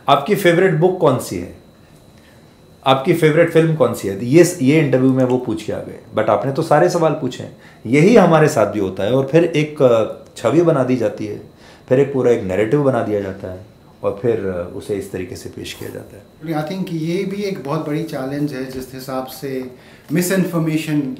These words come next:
Speaker 2: spread होती है, कभी-कभी आधी चीज़ें दिखाई जाती हैं। तो
Speaker 1: जो
Speaker 2: जब
Speaker 1: आपने कहा ना,
Speaker 2: हाँ।
Speaker 1: अ, कि बदलाव क्या आया तीस साल में और अभी में,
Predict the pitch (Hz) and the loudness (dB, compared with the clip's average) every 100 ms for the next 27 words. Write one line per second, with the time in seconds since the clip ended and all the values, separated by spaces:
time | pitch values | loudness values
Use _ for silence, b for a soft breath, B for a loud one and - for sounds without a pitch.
0 | - - 147 147 127 127 131 127 127 135 | -14 -12 -6 -6 -6 -8 -8 -8 -8 -10
1 | 131 131 139 127 143 143 143 151 175 160 | -10 -8 -8 -10 -12 -10 -8 -6 -4 -6
2 | 151 143 127 127 131 123 113 131 127 143 | -6 -6 -6 -8 -8 -10 -12 -12 -12 -12
3 | B B B - 262 - B B - 185 | B B B -8 -6 -6 B B 2 4
4 | - 226 226 170 160 151 180 - - 127 | 4 2 2 4 4 4 -2 -8 -16 -16
5 | - 110 104 101 98 127 113 104 113 147 | -10 -8 -8 -10 -6 -2 0 2 4 4
6 | 147 139 104 104 101 107 - 98 92 92 | 2 0 2 2 0 -4 -4 -4 -4 -6
7 | 92 95 - 95 95 95 95 90 82 | -10 -14 -10 -4 -4 -4 -8 -8 -10